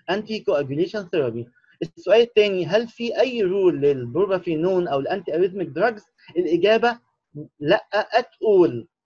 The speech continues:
السؤال الثالث، هل في ابليشن؟ الاجابه برضو لا، اصل انت هتابليت ايه؟ هو عندي، عنده مالتي فوكال اتريال تاكيكارديا. طب تعالوا نشوف الجايد لاين قالت ايه. رقم واحد، ادي كالسيوم شان بلوكر فيراباميل دلتيازيم كلاس تو اي.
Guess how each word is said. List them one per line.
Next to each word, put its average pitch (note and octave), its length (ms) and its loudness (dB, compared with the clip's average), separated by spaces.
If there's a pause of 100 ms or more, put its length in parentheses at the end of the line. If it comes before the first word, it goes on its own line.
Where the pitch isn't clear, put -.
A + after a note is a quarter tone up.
(260)
السؤال G3 260 0
الثالث، A#3+ 420 4
هل A#3 120 2
في A#3 220 0
ابليشن؟ B3+ 600 -4 (160)
الاجابه G3 320 2
برضو G#3+ 320 2
لا، G3+ 300 -2
اصل E3 160 -4
انت A3+ 100 -8
هتابليت F3+ 540 -6
ايه؟ E3+ 240 0 (260)
هو D#3 60 4
عندي، A3 500 -2
عنده A3 280 2
مالتي G#3 420 -2
فوكال A3 420 -4
اتريال F#3+ 280 -6
تاكيكارديا. F3 680 -4 (380)
طب E3 120 -2
تعالوا G3+ 160 0
نشوف G#3+ 160 -10
الجايد F3+ 360 2
لاين F#3 340 -4
قالت F3+ 280 -2
ايه. B2+ 140 -6
رقم G3 280 0
واحد، C#4 320 -2 (200)
ادي F#3 240 0
كالسيوم G3 380 -2
شان F#3+ 200 -6
بلوكر A3+ 460 -2 (240)
فيراباميل G#3+ 720 2
دلتيازيم C#3 680 -2 (160)
كلاس E3+ 260 -2
تو C#3+ 160 -6
اي. A#2+ 220 -6